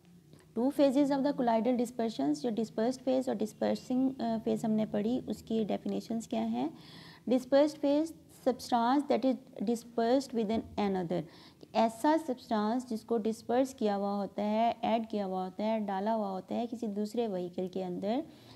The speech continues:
दूसरी फेज के अंदर, वो डिस्पर्स्ड फेज होता है। जैसे कि आपके सामने डायग्राम है कि डिस्पर्स्ड फेज जो है वो उसके थोड़े से मॉलिक्यूल्स हैं जो उसके अंदर डिस्पर्सिंग मीडियम के अंदर जो है वो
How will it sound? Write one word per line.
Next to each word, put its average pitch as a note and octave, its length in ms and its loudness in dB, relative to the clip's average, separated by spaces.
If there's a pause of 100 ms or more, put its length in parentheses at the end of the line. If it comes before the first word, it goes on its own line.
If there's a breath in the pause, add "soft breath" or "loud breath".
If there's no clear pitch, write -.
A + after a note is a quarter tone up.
(140 loud breath)
दूसरी B3 280 2
फेज G3+ 320 0
के G#3 100 0
अंदर, G3+ 300 0
वो A#3+ 120 0
डिस्पर्स्ड A3 540 0
फेज G3 260 -2
होता F#3 220 -4
है। G#3+ 260 -2
जैसे G3 260 -6
कि G#3 120 -6
आपके F#3+ 220 -8
सामने F#3+ 340 -6
डायग्राम G3 500 -2
है B3 220 -2 (480 loud breath)
कि B3 240 4
डिस्पर्स्ड A3+ 520 0
फेज A#3+ 240 0
जो A#3+ 60 0
है A#3+ 220 0
वो A#3+ 440 0 (340 loud breath)
उसके B3 240 0
थोड़े A3 300 2
से A3+ 120 -2
मॉलिक्यूल्स G3+ 560 -2
हैं A#3 220 0
जो A#3+ 140 -2
उसके G#3 260 -4
अंदर G3+ 440 -4
डिस्पर्सिंग G#3 1040 -2
मीडियम G3 340 0
के F#3+ 120 -6
अंदर F#3 260 -4
जो F#3+ 120 -6
है G3 220 -4
वो G3 400 -4